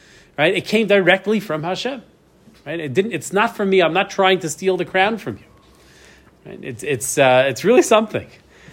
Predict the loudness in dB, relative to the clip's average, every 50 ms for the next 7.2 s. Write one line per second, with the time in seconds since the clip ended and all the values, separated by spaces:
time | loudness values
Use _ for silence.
0 | -20 -12 -2 2 4 4 4 4 2 0 -4 -6 -6 -2 2 4 4 4 4 2
1 | -2 -2 2 4 4 4 6 4 4 4 4 2 2 2 0 2 2 2 2 0
2 | -2 -6 -4 -4 -2 -2 0 0 2 2 2 4 2 4 4 2 2 2 2 0
3 | 0 -2 -4 -2 0 0 -2 -2 -4 -2 -2 0 0 0 -2 -4 -6 -6 -4 0
4 | 0 0 0 0 0 0 0 0 0 -2 -6 -8 -8 -6 -2 0 2 2 2 0
5 | 0 -6 -14 _ _ _ _ _ _ _ -2 0 2 2 2 2 0 0 -2 0
6 | 2 4 4 4 4 2 0 -4 -2 -2 -4 -2 -2 -2 -2 -2 -2 -4 -6 -8
7 | -12 -12 -12 -14